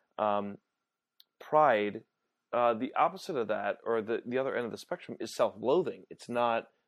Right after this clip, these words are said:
uh, humility. It's, it's actually self-loathing. And he's talking about the, i-, if you can imagine them in three columns, that the, the two extremes of the, the sin are on either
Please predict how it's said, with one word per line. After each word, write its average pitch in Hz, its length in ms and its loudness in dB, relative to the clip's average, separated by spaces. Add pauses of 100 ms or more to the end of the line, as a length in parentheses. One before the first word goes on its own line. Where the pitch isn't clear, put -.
(720)
uh, 104 280 0 (140)
humility. 131 640 -6 (720)
It's, 113 320 0
it's 117 200 -2
actually 123 380 2
self-loathing. 120 560 2
And - 80 -12 (280)
he's 151 80 -4
talking 196 200 0
about 135 200 4
the, 127 60 0
i-, 120 400 -2
if 123 160 -8
you 123 80 -8
can 123 80 -2
imagine 127 340 -2
them 107 100 -4
in 107 60 -12
three 120 200 -8
columns, 110 680 -4 (500)
that 113 400 6
the, 107 440 -4 (120)
the 117 80 -8
two 196 220 -6
extremes 175 640 -6
of 113 300 2
the, 107 200 -4 (200)
the 104 100 -2
sin 113 640 -4 (560)
are 131 260 6
on 123 120 0 (300)
either 131 520 2